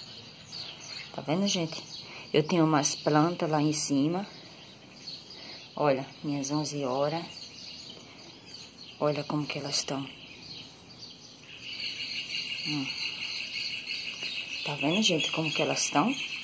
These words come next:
Tá muito linda. Não deu flor ainda, tô esperando. Essas aqui já deu bastante flor.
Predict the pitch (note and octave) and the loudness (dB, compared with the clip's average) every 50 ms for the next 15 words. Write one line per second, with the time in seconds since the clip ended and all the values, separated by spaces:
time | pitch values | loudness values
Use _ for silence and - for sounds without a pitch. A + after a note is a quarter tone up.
0 | - - - - - - - - - - - - - - - - - - - - | -6 -6 -6 -8 -8 -8 -8 -8 -8 -10 -10 -8 -8 -8 -8 -10 -10 -6 -2 0
1 | F3 F#3 G3 E3+ D#3 D#3 D#3+ D#3+ - A#3 A3+ G3 D3+ D#3 E3 E3+ F3+ F3 - - | 2 4 6 8 8 8 6 6 6 6 8 8 8 8 8 6 6 6 4 -2
2 | - - - - - - - - - - - - - - - - F#3 G#3 A3 G#3+ | -8 -10 -10 -10 -8 -8 -8 -8 -10 -10 -10 -10 -12 -6 0 4 8 8 12 12
3 | G3 F#3+ F#3 - - - D#3 D#3 C#3+ C3+ C3 C3 C#3 D#3 E3 F3+ F#3+ F#3 F3+ E3 | 12 12 12 10 6 6 8 8 8 8 8 6 6 6 6 6 6 6 6 4
4 | - D#3+ D#3+ - - - - D#3+ D3 C#3 C#3 C3+ C#3 E3+ F3 - - - E3 - | 4 4 2 2 0 2 4 6 6 8 8 6 6 4 2 2 2 4 4 4
5 | C#3+ C#3+ D#3+ D#3+ - D3+ C#3+ D3 C#3+ C#3 C#3+ D3 B2 D3 C#3+ - - B2+ C#3 C#3+ | 4 2 2 2 2 2 4 4 6 6 6 6 6 4 2 0 0 0 -2 -2
6 | - - - - - G#2 A2+ C3 C#3 | -4 -6 -8 -6 -2 2 2 4 4